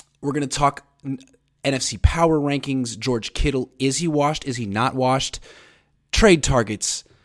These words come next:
injury stuff, and the over-under game. So let's start, um, big picture. Where do the forty-niners stand right now in the N F C, in your opinion?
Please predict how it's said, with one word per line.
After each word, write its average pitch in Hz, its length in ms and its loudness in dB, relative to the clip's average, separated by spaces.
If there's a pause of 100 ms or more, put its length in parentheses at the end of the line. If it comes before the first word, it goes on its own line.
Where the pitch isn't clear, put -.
(400)
injury 127 360 -2
stuff, - 520 -6
and 120 140 -4
the - 60 -8
over-under 101 440 -6
game. 87 220 -14
So 110 140 -10
let's 139 120 -8
start, 131 400 -2
um, 95 400 -10 (100)
big 113 160 -6
picture. - 440 -2 (920)
Where 117 260 0
do 170 100 -2
the 196 80 -2
forty-niners 117 640 -4
stand 90 460 -10
right 98 260 -8
now 80 400 -12 (280)
in 110 80 -10
the 104 140 -6
N 90 80 -10
F 87 100 -12
C, - 360 -10 (120)
in 101 100 -10
your 92 120 -10
opinion? - 320 -14